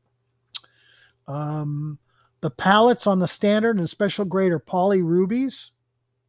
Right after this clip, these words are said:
which means synthetic. On premium and C O S C grades, which is the chronometer grade, the pallets are red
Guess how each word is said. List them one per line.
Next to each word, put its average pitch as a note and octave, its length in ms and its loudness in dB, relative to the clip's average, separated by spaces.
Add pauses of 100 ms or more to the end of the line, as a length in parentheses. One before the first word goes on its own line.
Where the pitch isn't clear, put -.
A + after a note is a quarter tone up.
(220)
which - 180 -12
means D#3 380 -6 (120)
synthetic. E3 800 -4 (480)
On D#3 120 0
premium A3+ 480 0
and F#3 100 -2
C G#3 200 -2
O F#3+ 80 0
S G3 160 0
C G#3 220 -2
grades, G#3 480 -2
which D#3 180 -8
is D#3+ 140 -10
the D#3+ 80 -12
chronometer F3 560 -6
grade, G#3+ 400 -4 (320)
the D3 80 -6
pallets F#3+ 500 -2
are D3 100 -6
red F3+ 440 -2